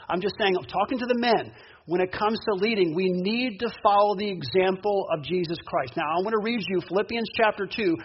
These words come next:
verses five through eight. Listen to these words. Get these words, okay? This is important. "In your relationships to one another," okay? Husbands, wives, you to your children, you to your friends, you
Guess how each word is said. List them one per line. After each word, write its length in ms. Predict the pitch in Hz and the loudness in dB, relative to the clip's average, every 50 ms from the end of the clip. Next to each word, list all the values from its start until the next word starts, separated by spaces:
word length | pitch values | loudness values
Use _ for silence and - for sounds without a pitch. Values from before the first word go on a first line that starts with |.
| - - | -10 -6
verses 300 | - 175 170 - 180 170 - - - | -4 -4 -4 -4 -6 -8 -8 0 2
five 220 | 180 175 180 190 185 | 4 6 6 4 2
through 180 | 196 196 180 180 | 2 4 4 6
eight. 180 | 165 143 123 - - - - - _ - | 6 4 2 -4 -14 -20 -20 -20 _ -10
Listen 420 | 139 160 190 240 240 - 302 294 - - | 2 4 4 4 6 4 2 0 0 0
to 60 | 254 | 0
these 220 | 254 269 269 226 226 | 0 0 0 0 2
words. 440 | 226 220 226 208 165 131 120 120 - - - - - - 143 120 113 | 4 4 6 4 2 0 -4 -10 -14 -16 -16 -18 -18 -16 -14 -4 2
Get 260 | 180 220 262 269 - | 4 4 4 4 2
these 220 | - 285 285 254 185 208 | 2 4 4 2 2 4
words, 400 | 208 233 226 202 165 131 127 - - - 143 | 4 6 6 6 2 0 -4 -8 -8 -6 -6
okay? 260 | 156 - 185 165 185 | -2 0 2 2 2
This 120 | 190 208 - - | 2 0 -2 -4
is 80 | 233 | -4
important. 480 | 233 196 - 233 226 202 - - 117 - - - - - - - - - - - _ _ - | -4 0 4 4 4 4 4 -2 -10 -16 -20 -20 -20 -20 -20 -20 -20 -20 -20 -20 _ _ 2
"In 160 | 233 277 311 330 | 4 6 8 8
your 280 | 311 311 302 294 285 285 | 10 10 10 8 8 8
relationships 920 | 269 254 240 220 247 285 311 - - 294 277 - - - 277 277 226 - - - - | 6 6 8 8 6 6 6 2 0 0 0 -2 0 0 0 0 0 -2 -6 -4 -2
to 40 | 262 254 233 233 | 0 0 2 2
one 120 | 240 233 | 4 4
another," 480 | 233 233 226 226 214 180 147 - - - - _ _ 143 | 6 6 6 6 6 4 0 -6 -12 -16 -20 _ _ -10
okay? 200 | 135 - 160 170 175 160 175 | -6 -4 -2 -2 -2 0 0
Husbands, 320 | 185 180 202 226 214 180 | 0 0 0 -2 -4 -2
wives, 560 | 202 208 220 214 214 214 214 214 208 208 214 - - - | 0 2 2 4 6 6 6 4 2 0 -6 -10 -10 -12
you 260 | 160 160 180 208 226 | -10 -8 -6 -6 -4
to 80 | 226 226 | -4 -2
your 160 | 214 208 196 - - - 220 | -2 -2 -2 -2 -2 0 2
children, 440 | 226 220 214 202 214 214 208 196 | 2 2 2 0 -2 -4 -4 -4
you 160 | 170 180 208 220 | -4 -4 -2 -2
to 60 | 220 | 2
your 180 | 214 220 214 214 - | 2 2 2 2 2
friends, 380 | 202 202 202 202 208 208 190 160 | 0 2 2 2 2 0 -4 -8
you 200 | 160 170 202 | -8 -4 2